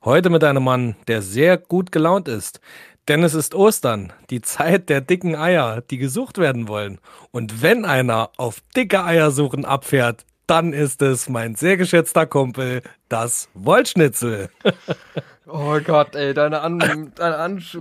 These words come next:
Speaker 2: Gott. Dicke Eier. <laughs> Oh, wow.
Speaker 1: Schön, oder?
Speaker 2: Ja, wunderschön,
Speaker 1: Ich hab mir heute
Speaker 2: ja.
Speaker 1: was ganz
Speaker 2: Ja, ja,
Speaker 1: Besonderes
Speaker 2: aber
Speaker 1: für
Speaker 2: ich,
Speaker 1: Ostern
Speaker 2: ich find, ich
Speaker 1: überlegt.
Speaker 2: find so, ich find so, so, so, so eine schöne Karotte viel besser als die Eier. Was will ich mit
Speaker 1: Oh
Speaker 2: den
Speaker 1: Gott,
Speaker 2: Eiern
Speaker 1: Alter.
Speaker 2: anfangen, Alter?
Speaker 1: Olli, das ist zu viel.
Speaker 2: <laughs> Hallo?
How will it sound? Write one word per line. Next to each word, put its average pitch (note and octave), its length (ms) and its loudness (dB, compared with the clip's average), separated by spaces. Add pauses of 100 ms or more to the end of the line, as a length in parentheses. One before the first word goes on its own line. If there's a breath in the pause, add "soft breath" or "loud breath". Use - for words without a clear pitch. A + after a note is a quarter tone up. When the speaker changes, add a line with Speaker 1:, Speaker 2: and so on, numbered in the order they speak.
Speaker 2:
Gott. C#3 380 -2 (720)
Dicke G3+ 500 -4
Eier. D3+ 840 -4
<laughs> C3 460 -14
Oh, A3+ 460 0
wow. A#2 520 -6 (880 loud breath)
Speaker 1:
Schön, A2 360 2
oder? F3 280 4
Speaker 2:
Ja, B2+ 240 -8
wunderschön, B2 380 -8
Speaker 1:
Ich - 80 -10
hab C#3 80 -6
mir B2+ 140 0
heute B2 140 -2
Speaker 2:
ja. A2 60 -6
Speaker 1:
was A2+ 240 -6
ganz D#3 320 -4
Speaker 2:
Ja, C3 200 0
ja, - 0 -
Speaker 1:
Besonderes C3 260 0
Speaker 2:
aber C#3 140 -2
Speaker 1:
für D3+ 80 -4
Speaker 2:
ich, - 20 -2
Speaker 1:
Ostern B2+ 240 -2
Speaker 2:
ich A#2 80 -6
find, A#2+ 40 -4
ich - 20 -
Speaker 1:
überlegt. A2+ 300 -2
Speaker 2:
find E3+ 100 -6
so, D#3 340 -10
ich C#3 100 -18
find D#3 180 -12
so, C#3 240 -8
so, C3+ 300 -10
so, C3 140 -16
so - 160 -18
eine B2+ 140 -12
schöne D3 260 -8
Karotte B2+ 460 -6
viel A#2+ 180 -12
besser A2+ 280 -6
als A2 160 -10
die A2 120 -10
Eier. G#2+ 240 -8
Was A2 140 -18
will C3+ 60 -8
ich C3 60 -18
mit A#2 60 -6
Speaker 1:
Oh F#2 60 -2
Speaker 2:
den G#2 100 -8
Speaker 1:
Gott, G2 240 -2
Speaker 2:
Eiern - 0 -
Speaker 1:
Alter. F#2 360 -2
Speaker 2:
anfangen, - 160 -8
Alter? - 360 -10
Speaker 1:
Olli, G#2+ 180 -4
das G#2+ 220 -2
ist A#2 200 -4
zu C3 120 2
viel. C3+ 360 2
Speaker 2:
<laughs> - 1800 -4
Hallo? C3 560 -8